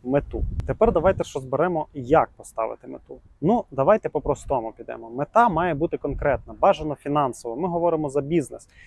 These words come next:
Ви не робите бізнес, правда ж, для того, щоб у вас просто був бізнес. Скоріше за все, ви робите бізнес для того, щоб отримувати з нього гроші.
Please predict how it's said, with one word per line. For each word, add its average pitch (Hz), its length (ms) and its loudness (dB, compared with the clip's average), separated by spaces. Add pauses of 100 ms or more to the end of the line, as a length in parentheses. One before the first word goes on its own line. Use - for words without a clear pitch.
(120)
Ви 165 140 2
не 220 120 4
робите 175 500 4
бізнес, 139 480 0
правда 143 340 2
ж, 117 160 -6
для 143 80 -4
того, 160 260 0
щоб 127 220 -8
у 127 40 -4
вас 139 160 0
просто - 320 -4
був 123 160 -6
бізнес. 120 420 -8
Скоріше 202 400 4
за 165 100 4
все, 202 240 2
ви 131 120 2
робите 143 320 0
бізнес 127 420 -2
для 123 160 -4
того, 202 180 0
щоб - 180 -10
отримувати 165 480 -4
з 139 80 -8
нього 170 200 2
гроші. 170 400 4